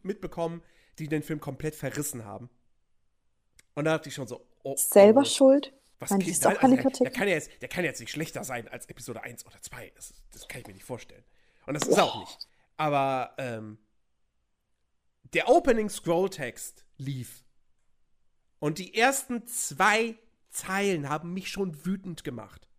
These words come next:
Speaker 2: Oh, was stand drin?
Speaker 1: Das sag ich jetzt nicht.
Speaker 2: Oh.
Speaker 1: Ähm, aber, ey, wirklich, das ist dramaturgisch sechs Sätzen. Ähm,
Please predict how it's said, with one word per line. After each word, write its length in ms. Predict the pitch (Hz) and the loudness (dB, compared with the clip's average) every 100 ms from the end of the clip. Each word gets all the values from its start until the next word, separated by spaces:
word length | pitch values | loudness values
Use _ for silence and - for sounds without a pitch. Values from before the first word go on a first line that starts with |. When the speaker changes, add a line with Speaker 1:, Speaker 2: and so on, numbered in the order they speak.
| _ _ _ - | _ _ _ 6
Speaker 2:
Oh, 100 | 233 | 8
was 140 | 208 180 | 10 10
stand 180 | 175 170 | 6 4
drin? 160 | 165 - - _ _ | 0 0 -20 _ _
Speaker 1:
Das 140 | 135 - | -18 -4
sag 180 | 170 | -4
ich 120 | 170 - | -4 -12
jetzt 160 | - | -16
nicht. 240 | 101 - _ _ _ _ _ - - | -18 -20 _ _ _ _ _ -6 0
Speaker 2:
Oh. 60 | - - - - | 0 -2 -20 -10
Speaker 1:
Ähm, 600 | - 147 143 139 139 139 - _ _ _ _ _ _ _ _ _ _ - - | -2 0 0 0 -2 -4 -12 _ _ _ _ _ _ _ _ _ _ -20 -18
aber, 440 | - 170 156 143 - _ | -12 -4 -2 -2 -6 _
ey, 460 | 156 156 151 139 _ | -4 -2 -4 -6 _
wirklich, 360 | 156 156 139 | -8 -8 -12
das 140 | - 147 | -10 -14
ist 240 | 185 - _ _ _ _ _ _ - | -14 -16 _ _ _ _ _ _ 0
dramaturgisch 960 | 185 190 185 240 240 233 226 - - _ _ _ _ _ | 2 4 6 6 6 2 -2 -8 -18 _ _ _ _ _
sechs 520 | 127 160 160 - - | 2 2 2 -12 -12
Sätzen. 440 | - 123 - - - _ _ _ _ _ _ | -10 -10 -12 -18 -20 _ _ _ _ _ _
Ähm, 420 | 143 131 123 117 | -4 -4 -6 -10